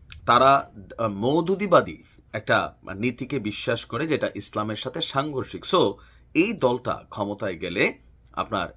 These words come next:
আহ, প্রকৃত ইসলামের যে দলগুলো আছে তাদের অস্তিত্ব রাখবে না। তবে তার এই বক্তব্যের পরই জামাত খুবই কড়া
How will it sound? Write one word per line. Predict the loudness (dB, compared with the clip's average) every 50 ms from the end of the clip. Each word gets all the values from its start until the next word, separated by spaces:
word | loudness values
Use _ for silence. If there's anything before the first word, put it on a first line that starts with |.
| _ -10
আহ, | -8 -8 -8 -8
প্রকৃত | -6 -6 -6 -6 -6 -6 -8 -8
ইসলামের | -8 -10 -4 -2 -2 -2 -2 -2
যে | -4 -4 -4
দলগুলো | -2 0 0 0 0 2 2 4 4
আছে | 4 2 0 -4
তাদের | -4 -4 -2 -2 -2 -4
অস্তিত্ব | -4 -6 -8 -12 -10 -8 -6
রাখবে | -4 -4 -4 -6 -8
না। | -8 -2
তবে | 0 2 4 4 4 2 0 _ -20 -20 -20 -20 -20 -20 _ _ _ _ _ _ _ _ _ _ 6
তার | 8 10 10 10 6
এই | 4 2 0 0 0
বক্তব্যের | 0 0 -2 -4 -4 -6 -4 -2 -2 -2
পরই | 0 0 2 2 2 0 -4 -10 -20 _ _ _ _ -16 -10
জামাত | 0 4 4 6 6 6 4 4 2 0
খুবই | -6 -4 -2 -2 -2 -2 -4 _ _
কড়া | -2 2 4 6 8 8 8 8 8 6 4 2 -6